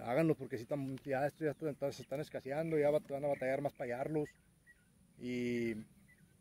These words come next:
pues como les digo, la mera neta, están buenos, buenos riflitos. Este, como les digo, este tiene su cacha, alguien le cortó la cacha, algún, algún baba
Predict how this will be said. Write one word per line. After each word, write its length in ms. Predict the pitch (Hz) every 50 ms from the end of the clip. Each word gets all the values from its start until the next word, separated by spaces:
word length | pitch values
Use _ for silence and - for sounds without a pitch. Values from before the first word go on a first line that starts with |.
| - - - - - - - - - _ - _ _ - _ - - - - - - - - - _ - - - - - -
pues 120 | - 110
como 140 | - 120 120
les 120 | 117 113 110
digo, 240 | 127 143 180 208
la 80 | 185 165
mera 160 | 156 175 185
neta, 220 | 170 160 170 - -
están 180 | - 170 170
buenos, 240 | 156 147 160 165 160
buenos 260 | 160 156 156 156 151
riflitos. 440 | 143 135 - 143 156 - - 165 135 - - - - - - - - - - - - -
Este, 280 | 131 147 151 - 190
como 160 | 175 160 156 151
les 100 | 147 147
digo, 720 | 160 170 185 185 180 170 160 151 143 139 135 127 123 120
este 180 | 131 131 160 156
tiene 200 | - 170 170 160
su 100 | - -
cacha, 320 | - 160 156 165 175 170
alguien 240 | 160 170 160 180 170
le 120 | 156 143
cortó 240 | - 143 127 - 160
la 80 | 160 151
cacha, 280 | - 147 147 - 165
algún, 460 | 156 135 147 156 160 160 147 127 113 98 - - - - - - - - -
algún 340 | - 127 120 131 151 151 135
baba 300 | 123 139 151 151 165